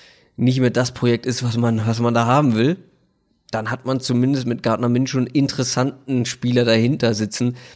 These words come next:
der sich dann an die N F L gewöhnen konnte, so einigermaßen. Und deswegen die Jaguars einfach ein, in der Spitze einen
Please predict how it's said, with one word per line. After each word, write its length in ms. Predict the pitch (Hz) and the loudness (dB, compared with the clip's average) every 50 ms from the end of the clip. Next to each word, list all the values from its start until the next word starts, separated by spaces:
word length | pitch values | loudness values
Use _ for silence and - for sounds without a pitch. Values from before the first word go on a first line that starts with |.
| _ _ - | _ _ 0
der 480 | 113 113 113 117 120 123 123 123 117 110 | 2 4 4 4 4 4 4 2 2 0
sich 300 | 117 113 123 113 - - | -2 -2 -2 -4 -2 -2
dann 160 | 117 113 98 | -2 -2 0
an 160 | - 113 117 | 0 0 0
die 100 | 117 - | 0 0
N 120 | 107 113 | 0 -2
F 120 | 120 107 - | -2 -2 -2
L 140 | - 113 113 | -2 0 0
gewöhnen 480 | 113 117 110 117 120 135 143 131 120 123 | 0 -2 0 2 2 2 2 0 -2 -2
konnte, 380 | - - 104 104 98 104 107 | -2 0 0 2 2 0 0
so 180 | 107 101 - - | 0 0 -2 0
einigermaßen. 760 | - 110 107 101 101 98 101 104 101 92 92 - - 95 - - - - - - - - _ - | 0 0 2 2 2 2 0 0 0 -2 -4 -4 -6 -8 -8 -12 -16 -20 -20 -20 -20 -20 _ -10
Und 160 | - - - | -8 -4 -2
deswegen 360 | 104 104 - 113 113 113 110 | -2 0 2 2 2 2 2
die 100 | 104 104 104 | 0 0 0
Jaguars 400 | - 104 120 127 123 123 110 - | 0 2 2 2 2 0 0 0
einfach 400 | - 120 120 123 123 - 120 - | 0 0 0 0 -2 -4 -4 -2
ein, 240 | 127 123 120 123 - - - - _ _ _ _ | 0 0 0 -2 -6 -12 -20 -20 _ _ _ _
in 80 | - 123 | 0 2
der 140 | 127 127 123 | 4 4 4
Spitze 800 | 123 - - - 190 208 196 - - 190 185 180 180 190 - - _ _ _ _ _ _ _ _ _ _ _ _ _ _ _ - | 2 -2 0 0 0 0 0 -2 0 2 4 4 2 0 -4 -10 _ _ _ _ _ _ _ _ _ _ _ _ _ _ _ -6
einen 460 | 131 131 127 120 120 - - - - | -4 -4 -2 -2 -4 -8 -10 -16 -18